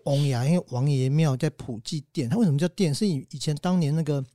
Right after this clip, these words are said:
郑成功来的那有一个宁靖王，好，他，他来之后，他是在大天后宫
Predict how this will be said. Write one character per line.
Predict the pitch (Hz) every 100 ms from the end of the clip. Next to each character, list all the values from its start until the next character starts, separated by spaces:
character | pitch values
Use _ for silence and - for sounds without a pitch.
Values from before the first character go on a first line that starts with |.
| _ _ _ _ _ _ _ _ - - _ _ _
郑 | 226 190
成 | 160
功 | 151 170
来 | 156 143
的 | 143
那 | 170
有 | 147
一 | 127
个 | 139
宁 | 123 123 147
靖 | - 196 127 110
王， | - 135 139 _ _ _ _
好， | - - _ _ _ _
他， | - 190
他 | - 240
来 | 180 143
之 |
后， | 170
他 | 151 180
是 | 190
在 | 185
大 | 175 170 151
天 | - 143
后 | 139 123
宫 | 123 120 123